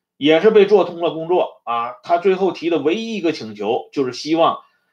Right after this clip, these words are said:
不要把他被枪决的事情啊，告诉他在家乡的老妈妈啊，在沂蒙山区的老妈妈，因为他认为这么死呢是比较窝囊的，哎，所以呢，最后他也像左丁一样，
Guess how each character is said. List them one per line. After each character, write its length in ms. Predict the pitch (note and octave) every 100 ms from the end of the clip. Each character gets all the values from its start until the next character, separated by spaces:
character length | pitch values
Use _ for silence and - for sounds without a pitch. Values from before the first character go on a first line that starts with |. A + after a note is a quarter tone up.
| _ _
不 120 | C3+ F#3+
要 180 | F3+
把 140 | A#2 G#2+
他 100 | D3
被 180 | D3+ D#3
枪 280 | - F3+ F3
决 140 | C#3
的 100 | D3
事 160 | C#3+ B2+
情 320 | G#2+ G2+ -
啊， 260 | A#2 A2+ A#2
告 220 | F3 D3+
诉 140 | C3 B2
他 160 | C3
在 160 | C3 A#2
家 260 | D3+ C#3
乡 220 | D3+ C3 C3
的 100 | F#2+
老 260 | - F#2+
妈 220 | A#2+ C#3
妈 80 | C#3+ - -
啊， 200 | G2+ G2
在 160 | C3
沂 220 | A#2 D3
蒙 140 | D#3 D3+
山 200 | D3 D3
区 140 | C#3
的 100 | C3+
老 140 | A2 G2
妈 200 | A2+ B2
妈， 140 | - -
因 160 | C3
为 80 | C#3+
他 140 | D3
认 180 | D3 D3+
为 100 | D3
这 120 | C#3
么 100 | D3
死 280 | C3+ - -
呢 140 | A2 A#2
是 80 | B2
比 160 | C3
较 140 | C3+ G#2+
窝 300 | A#2+ D3+ C#3+
囊 160 | G#2
的， 160 | F#2+ - _ _ _ _ -
哎， 240 | C3 - - _ _ _ _ _ _ _ _ -
所 220 | D#3 F3+
以 120 | G#2+
呢， 220 | A#2+ - - _
最 160 | F3 D#3
后 300 | E3 D3 -
他 280 | - F#3+ F3+
也 120 | A#2
像 160 | C3+ B2
左 160 | G#2
丁 220 | C3+ C#3 C3
一 60 |
样， 240 | G#2+ G2